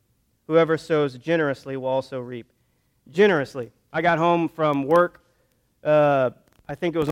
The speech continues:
on Wednesday this past week, and my neighbor, who I haven't met yet, by the way, he was out, and I thought, "This is an opportunity for me to go meet my neighbor." And so I went over there, I met him, and he was, he was, uh, throwing out a bunch of fertilizer in his, in his yard.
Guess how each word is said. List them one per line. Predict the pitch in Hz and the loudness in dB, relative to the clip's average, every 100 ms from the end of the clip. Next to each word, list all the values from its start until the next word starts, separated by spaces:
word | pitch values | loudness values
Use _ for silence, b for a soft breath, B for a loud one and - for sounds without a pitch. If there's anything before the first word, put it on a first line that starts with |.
| 147 | -6
on | |
Wednesday | 135 165 151 160 | -2 -2 0 0
this | 156 - | 0 -4
past | 160 160 - | -4 -4 -4
week, | 170 170 _ _ _ - | -6 -6 _ _ _ -10
and | 143 143 | -6 -4
my | 143 | -2
neighbor, | 139 214 190 143 156 - - | 0 2 2 0 -4 -6 -2
who | 185 | 0
I | 214 _ | 0 _
haven't | _ 170 | _ -4
met | 180 156 | -2 0
yet, | 143 127 | -4 -2
by | 135 | -4
the | 127 | -4
way, | 123 143 151 | -4 -4 -6
he | 151 | -8
was | 143 | -2
out, | 151 151 | -2 -2
and | 143 _ _ _ - | -4 _ _ _ -20
I | |
thought, | - 147 151 | -6 -6 -6
"This | - 147 | -12 -14
is | 139 | -10
an | |
opportunity | 143 160 - 170 165 160 | -8 -8 -8 -10 -8 -8
for | 147 | -8
me | 139 147 | -8 -8
to | 143 | -10
go | 131 | -10
meet | 127 131 | -10 -10
my | 131 | -10
neighbor." | 127 120 117 _ _ _ _ - | -12 -12 -14 _ _ _ _ -16
And | 143 | -6
so | 175 | 4
I | 165 | 6
went | 180 175 | 6 4
over | 175 185 | 2 2
there, | 190 202 | 2 2
I | |
met | 139 147 170 | 2 0 -2
him, | 180 196 | -2 -4
and | 143 | -2
he | 160 | 0
was, | 180 151 127 _ _ _ _ - | 2 2 -2 _ _ _ _ -2
he | 175 | 2
was, | 170 151 131 | 4 4 2
uh, | 147 139 127 120 - _ _ _ _ _ _ - | 0 2 0 -2 -6 _ _ _ _ _ _ -4
throwing | 180 196 180 | 0 2 2
out | 175 160 | 2 0
a | |
bunch | 131 165 156 | 0 -2 -2
of | 147 | -6
fertilizer | - 226 240 160 143 143 151 | -2 2 4 6 4 2 -2
in | 156 | -4
his, | 143 120 _ | -6 -8 _
in | 165 | -6
his | 143 123 | -6 -4
yard. | 156 160 110 | 2 2 0